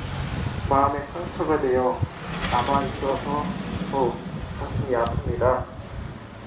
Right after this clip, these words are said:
아무쪼록 이곳에서 활동하시는 분들의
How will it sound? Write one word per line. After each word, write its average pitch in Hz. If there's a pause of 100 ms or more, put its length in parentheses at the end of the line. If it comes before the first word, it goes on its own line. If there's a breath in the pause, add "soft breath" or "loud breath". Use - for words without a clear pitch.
(880)
아무쪼록 151 (1120)
이곳에서 190
활동하시는 214
분들의 156